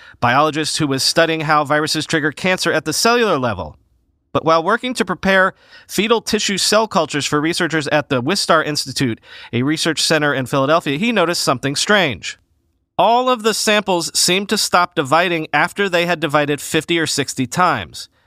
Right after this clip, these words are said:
They'd live for a, a little while longer in culture, and then they died, no matter what. Hayflick had stumbled onto something fundamental about the majority of human cells. They're programmed to die after a certain number of replications through a process called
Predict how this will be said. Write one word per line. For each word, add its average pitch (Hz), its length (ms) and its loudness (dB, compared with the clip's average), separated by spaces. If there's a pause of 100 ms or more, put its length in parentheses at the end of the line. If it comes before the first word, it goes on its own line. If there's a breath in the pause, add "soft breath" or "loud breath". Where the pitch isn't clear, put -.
(540)
They'd 113 240 -4
live 135 180 -2
for 139 180 -2
a, 131 140 -2 (300)
a 113 80 0
little 143 300 0
while 139 240 4
longer 143 320 0
in 123 160 -6
culture, 214 360 0
and 175 220 0
then 214 160 0
they 214 140 0
died, 190 560 0
no 165 180 0
matter 190 300 2
what. 175 460 -2 (800)
Hayflick 240 360 0
had 220 120 0
stumbled 208 340 2
onto 170 200 2
something 165 400 0
fundamental 180 640 0
about 147 240 2
the 160 60 -4
majority 160 480 0
of 165 100 -6
human 160 300 0
cells. 156 560 0 (560 loud breath)
They're 180 120 4
programmed 214 520 0
to 240 80 2
die 165 400 2
after 165 260 0
a 160 80 0
certain 208 540 0
number 165 200 2
of 143 160 -2
replications 156 800 -2 (380 soft breath)
through 151 160 0
a 151 40 -2
process 143 440 0
called 135 380 0